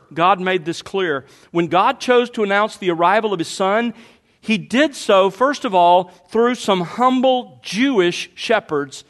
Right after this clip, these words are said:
in Bethlehem. And then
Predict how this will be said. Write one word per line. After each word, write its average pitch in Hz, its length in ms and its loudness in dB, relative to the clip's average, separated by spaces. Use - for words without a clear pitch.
in 160 160 -4
Bethlehem. 135 680 -4
And 185 200 0
then 185 680 2